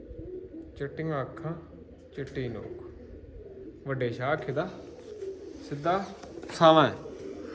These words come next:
ਜਮਾਂ। ਵੱਡੇ ਸ਼ਾਹ ਅੱਖੇ ਦਾ ਸਿੱਧਾ। ਪੱਠੀ ਹੈ, ਪੱਠੀ ਬਣੂਗੀ ਕਹਿਣ ਦਾ ਭਾਵ ਹੈ। ਇਹ ਬੱਚੇ ਗਿਫਟ ਕਰ ਕਰਨਾ ਉਹਨਾਂ ਨੂੰ ਆਪਾਂ। ਇਹ ਦਮਣੀ ਘਰੇ ਲਕਿਆਂ ਥੱਲੇ ਪਲੇ ਸੀਗੇ ਇਹ ਬੱਚੇ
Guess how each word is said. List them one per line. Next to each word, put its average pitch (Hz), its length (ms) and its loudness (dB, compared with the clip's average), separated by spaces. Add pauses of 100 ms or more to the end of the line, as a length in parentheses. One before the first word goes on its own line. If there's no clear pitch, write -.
(280)
ਜਮਾਂ। 131 260 8 (1000)
ਵੱਡੇ 123 180 6
ਸ਼ਾਹ 120 120 0
ਅੱਖੇ 123 100 0
ਦਾ 123 80 0
ਸਿੱਧਾ। 120 300 -2 (1120)
ਪੱਠੀ 180 340 10
ਹੈ, 113 80 8 (960)
ਪੱਠੀ 156 220 4
ਬਣੂਗੀ 120 280 6
ਕਹਿਣ 113 140 -2
ਦਾ 123 120 -2
ਭਾਵ 123 260 -2
ਹੈ। 175 60 -4 (2250)
ਇਹ 156 120 0
ਬੱਚੇ 139 280 0
ਗਿਫਟ 123 260 0
ਕਰ 120 160 -4
ਕਰਨਾ 110 220 -8
ਉਹਨਾਂ 110 180 -8
ਨੂੰ - 80 -6
ਆਪਾਂ। - 200 -12 (1200)
ਇਹ 151 60 0
ਦਮਣੀ 160 340 8
ਘਰੇ 175 640 10
ਲਕਿਆਂ 156 380 12
ਥੱਲੇ 156 200 10
ਪਲੇ 135 280 12
ਸੀਗੇ 131 280 6
ਇਹ 120 100 8
ਬੱਚੇ 113 280 0